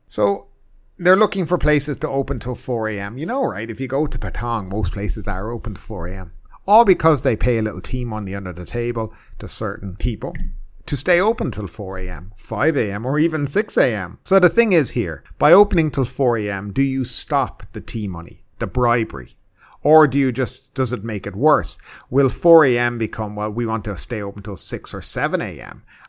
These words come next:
And does the bribery money continue in that way? I'm just not sure exactly it's gonna be the best idea or the worst idea. If you wanna open till four A M, by the way, it's not just the venues you should be talking to.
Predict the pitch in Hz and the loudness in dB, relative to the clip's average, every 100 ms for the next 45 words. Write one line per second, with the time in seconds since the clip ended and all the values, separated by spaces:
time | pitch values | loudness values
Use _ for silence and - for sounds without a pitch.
0 | - 110 110 110 - 110 107 113 117 110 | -8 -6 -4 -6 -4 -8 -4 -2 0 0
1 | 107 104 101 95 90 - 196 185 123 113 | -4 -4 -6 -8 -12 -14 -10 -6 -6 -4
2 | 95 92 92 - 127 120 - - - - | -8 -10 -12 -8 -4 -4 -6 -10 -16 -12
3 | 269 - - - - 220 233 - - - | -8 -10 -12 -16 -6 -4 -4 -6 -6 -4
4 | 226 196 147 - 170 165 156 131 - 147 | 0 2 2 2 2 0 -2 -2 -2 -4
5 | 131 107 87 120 123 - 139 139 123 143 | -4 -6 -4 -2 0 -2 -2 -2 -2 -6
6 | 143 196 143 107 95 - 98 120 - 175 | -4 -2 -2 -4 -6 -10 -10 -8 -6 -2
7 | 233 262 190 151 127 - 147 123 110 117 | 0 4 2 0 -6 -2 0 0 0 -2
8 | 101 92 87 92 - - - - 156 - | -2 -2 -4 -8 -12 -16 -18 -4 -2 2
9 | 214 202 185 139 127 131 147 120 92 92 | 2 2 0 0 0 0 0 0 -2 -6
10 | - 101 87 90 - - 82 - | -8 -8 -8 -10 -10 -14 -14 -16